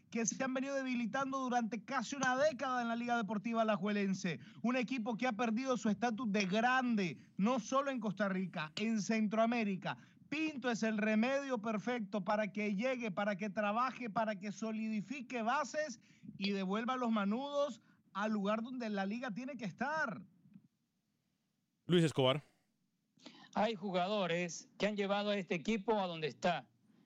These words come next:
Speaker 3: Y la duda es, la duda es si trayendo a otro técnico se van a comportar igual.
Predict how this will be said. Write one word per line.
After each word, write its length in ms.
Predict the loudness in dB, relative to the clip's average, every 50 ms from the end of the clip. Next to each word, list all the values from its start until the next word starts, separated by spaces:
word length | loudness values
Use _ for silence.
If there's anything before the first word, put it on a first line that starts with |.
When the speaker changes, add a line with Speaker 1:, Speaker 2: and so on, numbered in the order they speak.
| -20 _ _ _
Speaker 3:
Y 120 | -4 -2 0
la 140 | 0 0 0
duda 380 | -2 -4 -4 -2 0 0 0
es, 380 | -2 -4 -6 -10 -16 _ _ _ _ _ _ _ _ _
la 140 | -16 -14 -12
duda 320 | -10 -6 -4 -4 -4 -4
es 260 | -6 -10 -12 -14 -20 _ _ _ _ _ _ _ _ _
si 100 | -12 -12
trayendo 440 | -10 -10 -10 -10 -10 -10 -8 -6 -6
a 60 | -6
otro 180 | -6 -8 -10 -10
técnico 400 | -10 -10 -10 -10 -10 -10 -10 -10
se 140 | -8 -8 -6
van 120 | -6 -6
a 60 | -6
comportar 480 | -8 -10 -10 -10 -10 -10 -8 -8 -8 -6
igual. 380 | -4 -4 -4 -4 -4 -6 -10